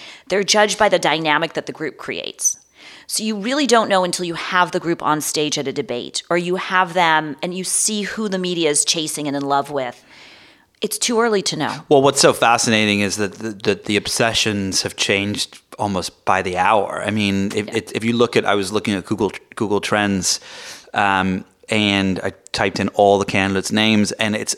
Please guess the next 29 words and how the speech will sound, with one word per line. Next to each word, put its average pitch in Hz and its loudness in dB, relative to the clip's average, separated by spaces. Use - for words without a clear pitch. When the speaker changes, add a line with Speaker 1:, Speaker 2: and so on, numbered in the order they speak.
Speaker 2:
l-, 113 -6
these 110 -2
massive 151 0
spikes - 0
and 101 -4
drops, 90 0
and 120 -2
massive 147 2
spikes 107 -2
and 101 -2
drops, 92 0
all 127 4
changing 110 0
based 104 0
on, 101 0
you 107 -6
know, 95 -2
Beto 120 4
or 92 2
Kamala 127 4
or 92 0
Pete - -10
Buttigieg 110 -2
or 98 -4
whatever 104 0
it 101 -4
is. 98 -2
But, 107 0
um, 98 0